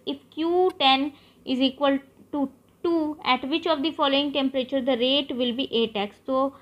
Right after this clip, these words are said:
इसका आंसर होगा थर्टी डिग्री सेल्सियस, ठीक है।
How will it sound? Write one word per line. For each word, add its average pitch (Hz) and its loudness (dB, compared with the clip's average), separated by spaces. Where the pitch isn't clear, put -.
इसका 269 -4
आंसर 285 2
होगा 277 2
थर्टी 247 -6
डिग्री 202 -8
सेल्सियस, 202 -14
ठीक - -16
है। 349 -8